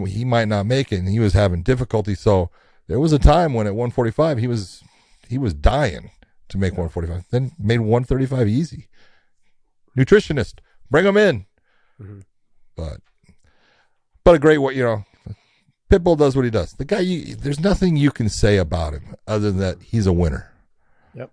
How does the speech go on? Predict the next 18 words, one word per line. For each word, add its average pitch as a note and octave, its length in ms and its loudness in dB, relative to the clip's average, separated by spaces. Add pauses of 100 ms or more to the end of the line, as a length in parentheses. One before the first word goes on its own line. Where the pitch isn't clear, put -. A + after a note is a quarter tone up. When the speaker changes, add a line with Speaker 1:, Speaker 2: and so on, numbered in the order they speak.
(120)
Speaker 1:
He's D#3+ 140 -6
a E3+ 60 0
winner. E3+ 340 -2 (600)
He A#2 100 0
finds B2+ 440 0
a C#3 60 6
way B2 160 4
to B2 80 4
win. G2+ 420 -2
He G2+ 140 -6
fights A#2+ 440 -2
smart G#2+ 600 2 (120)
all A2+ 240 2
the F#2+ 120 -4
time F2+ 320 0
now. D#2 300 -8 (540)
You - 80 -6
know, A#2 220 2